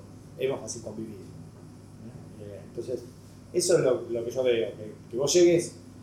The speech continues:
eh, que pierdas una hora de tu vida en, en, en una, en un embotellamiento, eh, porque, eh, una obra que está interrumpiendo una calle no se señalizó una cuadra antes,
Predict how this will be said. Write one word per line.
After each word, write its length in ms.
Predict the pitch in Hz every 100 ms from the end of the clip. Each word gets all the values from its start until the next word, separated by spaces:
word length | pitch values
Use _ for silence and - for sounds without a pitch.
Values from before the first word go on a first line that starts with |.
| - - -
eh, 240 | 123 117
que 80 | 117
pierdas 640 | 113 180 196 185 170 - - 160
una 300 | 170 175 170
hora 140 | 180
de 120 | 160 -
tu 140 | 147
vida 520 | 147 117 110 101 101 123
en, 320 | 117 110 110 - - -
en, 1000 | 113 110 107 104 101 101 101 - - 110
en 60 | 127
una, 560 | 135 139 127 120 120
en 120 | 120 135
un 80 |
embotellamiento, 1300 | 139 123 120 120 120 135 160 156 - 139 131 117 110 - - - - - -
eh, 420 | 123 117 110 104 104 -
porque, 880 | 120 117 113 117 113 113 107 107 107
eh, 500 | 113 107 107 110 - -
una 400 | 139 147 139 143
obra 680 | 160 156 147 147 147 - - -
que 180 | 120 113
está 340 | - - 147
interrumpiendo 520 | 139 131 127 - 151 139
una 160 | 127
calle 340 | 131 123 - -
no 180 | 120 170
se 220 | - 147
señalizó 600 | - 120 117 117 117 160
una 240 | 156 127 113
cuadra 480 | 139 147 147 143 180
antes, 520 | 143 - 143 -